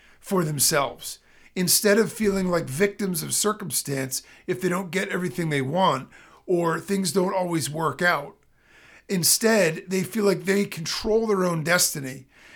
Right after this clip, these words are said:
and that they're, they get in the habit of making decisions. And the more decisive you are, oftentimes the more effective you are and the more successful you are because you're doing things instead of thinking about things all the time.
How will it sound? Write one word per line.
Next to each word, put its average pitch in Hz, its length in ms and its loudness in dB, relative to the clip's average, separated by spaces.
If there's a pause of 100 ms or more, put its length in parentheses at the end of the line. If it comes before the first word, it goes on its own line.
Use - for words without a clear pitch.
(140)
and 180 160 0
that 185 180 0
they're, 196 220 -4
they 185 240 -2
get 202 200 -8
in 226 140 2
the 196 80 -2
habit 190 480 0
of 165 100 -8
making 175 380 -4
decisions. 139 640 -2 (260)
And 175 140 -2
the 175 40 0
more 196 220 4
decisive 214 640 0
you 156 180 -8
are, 135 320 -4 (380)
oftentimes 165 880 2 (280)
the 180 80 -2
more 175 200 2
effective 208 560 -2
you 185 180 -4
are 180 320 0 (300)
and 175 100 -2
the 180 60 0
more 175 180 0
successful - 680 0
you 131 180 -4
are - 260 -12 (400)
because 180 640 2
you're 165 180 -2
doing 196 440 2
things 127 540 -8 (180)
instead 175 360 0
of 151 100 -6
thinking 214 480 0
about 131 300 -4
things 127 320 -6
all 131 120 -6
the 107 120 -14
time. - 360 -14